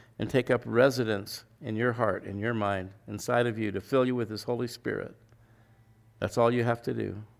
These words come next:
And Father, if anyone here this morning has done that right now, we ask you to pour out your Spirit upon them, to encourage them,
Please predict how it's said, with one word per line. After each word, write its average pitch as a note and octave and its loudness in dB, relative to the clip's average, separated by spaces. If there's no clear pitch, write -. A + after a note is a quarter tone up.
And A#2+ -2
Father, D3 12
if C#3+ 4
anyone D#3 4
here D3 4
this C3+ -4
morning D3+ 0
has B2 -4
done D#3+ 4
that B2+ 0
right B2 2
now, D3+ 4
we C3 2
ask B2+ 2
you B2+ -2
to A2+ -4
pour C#3 2
out C3+ 6
your C3+ -6
Spirit C#3 -2
upon C#3+ 0
them, D3 -2
to C#3 -4
encourage C#3 -2
them, D3+ -6